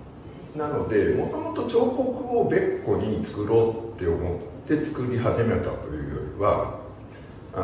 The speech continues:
の、その前段階で、まあ、版画っていうのがあったんですけど、木版画やってて、木版画の版木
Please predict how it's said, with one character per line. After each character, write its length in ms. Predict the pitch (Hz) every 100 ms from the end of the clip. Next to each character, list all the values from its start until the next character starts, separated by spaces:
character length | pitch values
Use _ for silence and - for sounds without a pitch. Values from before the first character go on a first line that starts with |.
| 90
の、 120 | 82
そ 120 | -
の 380 | - 220 - - - - 123
前 220 | 147 185
段 260 | - 233 -
階 180 | 127 117
で、 80 | 87
ま 380 | 87 90 - - - -
あ、 20 |
版 180 | 180 208
画 160 | 226 -
っ 20 |
て 60 |
い 60 | 254
う 0 |
の 60 | -
が 60 |
あ 60 | -
っ 40 |
た 40 | 82
ん 20 |
で 60 | -
す 60 |
け 80 | 92
ど、 60 | 87
木 140 | 98
版 240 | 160 175 165
画 60 |
や 160 | 165 -
っ 40 |
て 80 | 123
て、 580 | 120 101 - - - 120
木 100 | -
版 300 | 185 180 180
画 120 | 170
の 80 | 165
版 440 | - 165 170 180
木 340 | 180 175 165